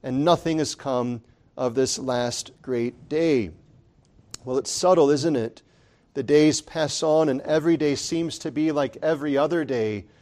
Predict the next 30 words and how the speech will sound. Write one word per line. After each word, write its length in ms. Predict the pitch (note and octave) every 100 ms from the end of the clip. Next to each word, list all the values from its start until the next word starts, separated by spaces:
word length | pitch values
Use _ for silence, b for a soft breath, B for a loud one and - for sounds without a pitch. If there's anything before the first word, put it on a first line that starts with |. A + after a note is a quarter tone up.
| b b
And 140 | C#3+ C3
so 140 | D#3+
we 100 | C#3+
make 240 | D3+ D3
plans. 920 | - - G#3 F3+ B2+ A2 G2+ - - _ _ _ -
And 360 | C3+ C3 C3
as 260 | - D3 C3
we're 80 | D3+
younger, 400 | D3 E3 F3 D3+
we 100 | D3
think 260 | E3 D#3
about 460 | E3 C#3 C3+ C3+ -
birthdays 760 | G3+ G#3 - - C#3+ A#2+ F#2
and 100 | C3+
we 100 | C#3+
think 260 | - D#3 -
about 400 | B2+ C#3 C3+ C3+ b b - -
vacations 920 | C#3+ C#3 G#3 G#3+ G3+ - D3+ C3+ C#3
and 140 | C3
trips. 500 | - A#3+ F#3+ - -
When 100 | D3
we 100 | D3
get 160 | D3+ D3+
older, 300 | F#3 G3 D#3
we 120 | C#3+
think 240 | E3+ D#3+
about 400 | D#3+ D#3 C#3 C#3+ b b b
perhaps 580 | - C#3+ C#3 C#3 - - - - -
retirement 960 | C#3 C#3+ - G#3 G#3 G3 D#3 C3 B2 -
and 280 | C3+ B2+